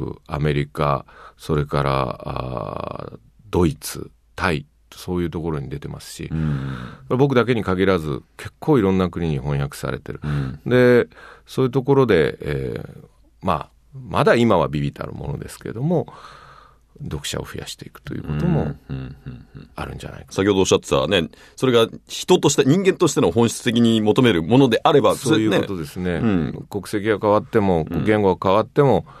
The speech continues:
Speaker 1: 面白いと思ってもらえるんであれば読んでくれる人がいるだろう。
Speaker 2: うん。うん。うん。
Speaker 1: まあ、それを翻訳者がどういう翻訳をしてるかっていうのは全くわからないっていうところはあるんですけれども。
Speaker 2: <laughs> はい。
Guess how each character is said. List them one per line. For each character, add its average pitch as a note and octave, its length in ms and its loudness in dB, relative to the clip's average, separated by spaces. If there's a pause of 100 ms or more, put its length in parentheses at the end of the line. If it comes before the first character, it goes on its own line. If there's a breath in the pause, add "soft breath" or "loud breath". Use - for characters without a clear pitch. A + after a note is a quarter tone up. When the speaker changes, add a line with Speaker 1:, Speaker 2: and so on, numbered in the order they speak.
(380 loud breath)
Speaker 1:
面 C#3+ 120 4
白 A3+ 180 6
い - 60 2
と C3 80 4
思 C#3+ 120 4
っ C#3+ 40 0
て D3 100 4
も C#3+ 120 6
ら F3 100 6
え - 20 6
る F#3 100 4
ん E3+ 60 2
で G3 60 4
あ B3 60 4
れ B3+ 60 4
ば F3+ 80 4
読 G2 140 6
ん - 20 2
で D#2 80 0
く C#2 120 -10
れ C#2 80 -6
る - 80 -16
人 - 160 -14
が D2+ 100 -14
い - 40 -18
る - 100 -20
だ - 80 -16
ろ D#2+ 80 -6
う。 - 20 -2
Speaker 2:
う - 20 -2
ん。 D#2 400 -2
う C2 60 -8
ん。 C2+ 40 -4 (280)
う - 40 -10
ん。 G#1 160 -12
Speaker 1:
ま - 80 2
あ、 - 20 0
そ - 120 2
れ B2+ 80 8
を A#2+ 60 6
翻 C#3+ 240 4
訳 D3 140 4
者 D3+ 140 6
が G#2 100 4
ど A2 160 0
う A#2+ 60 2
い A#2 60 2
う G2 60 0
翻 G#2 160 0
訳 F#2 160 0
を G#2 40 0
し - 80 -2
て A#2+ 60 2
る G#2+ 80 2
か G#2 100 4
っ - 20 -2
て F#2+ 80 0
い F2 40 4
う - 40 4
の E2+ 40 4
は D#2+ 80 2
全 A2 120 2
く A#2 40 6
わ A2+ 100 6
か C3+ 100 6
ら F3+ 60 6
な E3 100 6
い A#2+ 40 6
っ - 40 4
て - 160 0
い G#2 40 4
う G2 40 2
と G2 80 -2
こ A2+ 100 4
ろ G2+ 60 6
は F#2 120 4
あ E3 60 4
る - 80 4
ん G#2 60 -4
で E2+ 80 -2
す - 100 -10
け F2+ 80 0
れ D#2+ 60 2
ど D#2+ 80 4
も。 E2+ 60 2
Speaker 2:
<laughs> - 0 -
は E2+ 80 2
い。 - 60 -14